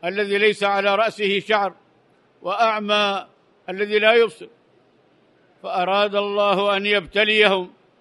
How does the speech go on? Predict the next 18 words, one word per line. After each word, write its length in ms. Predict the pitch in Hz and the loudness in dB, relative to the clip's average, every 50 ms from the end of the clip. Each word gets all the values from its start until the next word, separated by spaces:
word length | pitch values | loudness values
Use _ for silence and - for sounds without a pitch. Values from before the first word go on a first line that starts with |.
| _ - | _ -20
يختبرهم، 800 | - 160 - - 226 233 220 233 233 226 220 180 180 170 156 139 _ _ _ _ _ _ _ _ _ _ _ _ _ _ - | -20 -18 -12 -8 -6 -2 0 2 4 4 4 4 2 0 -4 -10 _ _ _ _ _ _ _ _ _ _ _ _ _ _ -10
فبعث 480 | 156 165 175 214 214 202 190 175 - | -8 -4 -2 -2 -2 0 -2 -2 -2
إليهم 580 | 208 208 196 196 202 202 208 202 196 202 214 202 | -2 -2 0 0 0 0 2 2 2 2 2 -2
ملكاً، 720 | 185 175 180 196 208 208 202 196 - 202 208 202 185 170 - _ _ _ _ _ _ _ _ _ _ - | -6 -4 -2 0 2 2 2 0 2 2 2 2 0 -4 -14 _ _ _ _ _ _ _ _ _ _ -12
يعني 240 | 170 175 190 190 165 | -10 -8 -8 -8 -6
في 160 | 175 196 180 | -6 -6 -6
صورة 360 | - 196 214 214 208 202 180 - | -6 -6 -4 -4 -4 -4 -4 -4
إنسان، 520 | 196 196 190 185 - - 214 220 202 165 - _ _ _ _ _ _ _ _ _ _ _ _ _ _ _ - | -6 -6 -6 -6 -4 -2 0 0 0 -2 -6 _ _ _ _ _ _ _ _ _ _ _ _ _ _ _ -12
فأتى 320 | 180 190 330 - - 220 220 | -10 -6 -6 -6 -2 -2 0
الأبرص 640 | 214 226 220 214 208 214 214 - 190 - - - _ _ _ _ _ _ _ _ _ _ _ _ _ _ _ _ _ _ _ _ _ _ _ _ _ _ _ _ _ _ _ _ _ _ _ _ _ - | 2 2 2 2 2 2 2 0 0 0 -4 -18 _ _ _ _ _ _ _ _ _ _ _ _ _ _ _ _ _ _ _ _ _ _ _ _ _ _ _ _ _ _ _ _ _ _ _ _ _ -16
فقال: 380 | 156 147 - 196 208 208 202 | -14 -12 -6 -2 0 2 2
"أي 400 | 202 226 220 214 226 220 220 220 | 2 2 2 2 0 0 0 -2
شيء 540 | 196 - 196 214 226 226 208 208 214 214 208 - _ _ _ _ _ 165 | 0 0 2 2 4 4 4 4 4 2 -4 -12 _ _ _ _ _ -14
أحب 300 | 151 - 208 220 202 208 | -8 -6 -6 -4 -2 0
إليك؟" 440 | 220 220 214 208 214 208 208 214 208 - _ _ _ _ _ _ _ _ _ _ _ - | 2 4 6 6 6 4 2 2 -2 -10 _ _ _ _ _ _ _ _ _ _ _ -6
قال: 580 | 202 202 208 208 208 202 202 202 196 202 196 - _ _ _ _ _ | -2 0 2 2 2 2 2 2 0 0 -2 -6 _ _ _ _ _
"لون 640 | 175 165 185 208 208 208 196 196 196 196 196 185 151 | -8 -2 0 0 2 0 -2 -4 -6 -6 -8 -8 -8
حسن 600 | - 196 196 - - 208 202 202 196 202 202 | -6 -6 -6 -2 0 2 2 2 0 -4 -12